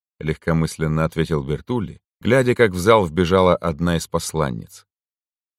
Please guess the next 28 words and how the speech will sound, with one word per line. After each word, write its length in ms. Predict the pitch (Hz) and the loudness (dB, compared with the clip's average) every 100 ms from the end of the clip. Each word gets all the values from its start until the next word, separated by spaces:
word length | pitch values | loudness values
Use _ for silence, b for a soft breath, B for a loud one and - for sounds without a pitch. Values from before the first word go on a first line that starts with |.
| _ | _
Девушка 380 | 143 170 127 - | 0 2 2 2
подскочила 560 | 127 - 123 - 117 101 | 0 0 -2 2 2 2
к 80 | |
нему 300 | 92 95 147 | 2 0 0
и 160 | - 107 | -2 -2
покорно 500 | 120 120 175 170 165 | -2 0 0 0 0
замерла 480 | 131 135 104 101 131 | 0 0 2 2 0
на 120 | 139 | 0
месте, 480 | 95 78 - 78 - _ - | 0 -2 -4 -8 -8 _ -8
преклонив 520 | 82 - 85 90 82 | -6 2 2 4 0
колени 440 | - 82 135 123 | 0 0 0 -2
и 160 | - 92 | -4 -4
опустив 480 | 82 82 - 92 76 | -2 -4 -6 -6 -4
голову. 480 | 80 73 62 57 _ _ _ _ _ _ | -2 -2 -4 -10 _ _ _ _ _ _
Значит, 420 | - 90 98 - 98 | -2 4 4 2 0
у 60 | |
него 220 | 98 104 | 2 4
связь 340 | 104 - 107 98 | 2 4 4 4
с 120 | - | -2
внешним 480 | 87 110 92 110 113 | -2 -2 0 0 2
миром 340 | 113 113 117 | 2 4 4
осталась, 640 | 117 - 160 107 58 - _ _ - | 2 0 0 2 0 -8 _ _ -4
а 120 | 82 | -2
у 80 | 73 | 0
меня 440 | 67 65 80 127 - | -4 -4 -4 -4 -8
нет. 420 | 73 71 85 - _ _ _ _ _ | -8 -6 -6 -8 _ _ _ _ _
Хм, 300 | 87 82 65 _ | -2 -2 -2 _
странно. 640 | - - 101 90 98 82 | -10 -2 0 0 -2 -2